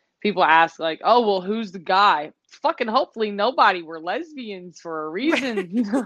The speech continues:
Speaker 2: <laughs> There's no dicks in here, you guys. That's, like, the
Speaker 1: Right.
Speaker 2: point.
Speaker 1: No,
Speaker 2: Are
Speaker 1: nobody's
Speaker 2: you
Speaker 1: a
Speaker 2: new?
Speaker 1: dude. Like, I'm,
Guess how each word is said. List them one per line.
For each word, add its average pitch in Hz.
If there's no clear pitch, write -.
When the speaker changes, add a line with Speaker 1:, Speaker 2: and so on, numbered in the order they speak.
Speaker 2:
<laughs> -
There's 330
no 320
dicks 233
in 202
here, 190
you 175
guys. 143
That's, 185
like, 269
the 233
Speaker 1:
Right. 139
Speaker 2:
point. 262
Speaker 1:
No, 262
Speaker 2:
Are 220
Speaker 1:
nobody's 269
Speaker 2:
you 302
Speaker 1:
a 302
Speaker 2:
new? 269
Speaker 1:
dude. -
Like, 202
I'm, 220